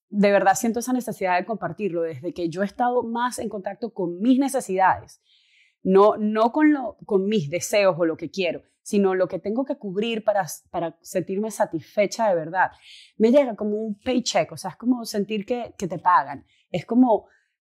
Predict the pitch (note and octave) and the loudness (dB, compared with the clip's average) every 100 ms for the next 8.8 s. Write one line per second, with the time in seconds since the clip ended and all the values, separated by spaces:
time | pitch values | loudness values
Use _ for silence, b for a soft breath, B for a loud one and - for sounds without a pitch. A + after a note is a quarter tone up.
0 | _ _ _ - F#3+ C#4+ C#4+ B3+ - F#3+ | _ _ _ -4 2 2 4 0 0 -6
1 | - D#4 B3 A3 - - G#3+ G#3 G#3 G#3 | 4 4 6 2 -2 -4 -4 -4 -4 -6
2 | G#3 G#3+ G3+ C#4 A#3 - _ _ _ _ | -6 -2 4 6 4 0 _ _ _ _
3 | _ A3+ A3+ C4+ C4 B3+ C4 G#3+ - F3 | _ 0 2 2 0 -4 -4 -8 -6 -4
4 | D#3 D3 A#3 F#3 E3 G3+ G#3+ A#3 F#3 A#3 | -4 -4 0 0 0 -4 -4 -4 -4 -4
5 | G#3 F#3 F#3+ - A3 F3+ C3 b b b | -4 -4 -8 -8 -2 0 0 b b b
6 | b G3+ G#3 G#3 B3+ A#3+ A#3+ C4 C4 A3+ | b 0 2 2 0 0 -2 -4 -4 -4
7 | - F3 A#3 G3+ C#4 G#3+ E3 A#3+ B3 B3 | -4 -6 -4 -4 -6 -10 -6 -6 -2 -2
8 | G3+ E3 - D#3 F3 A#2 F#2 | -2 -4 -6 2 2 2 -8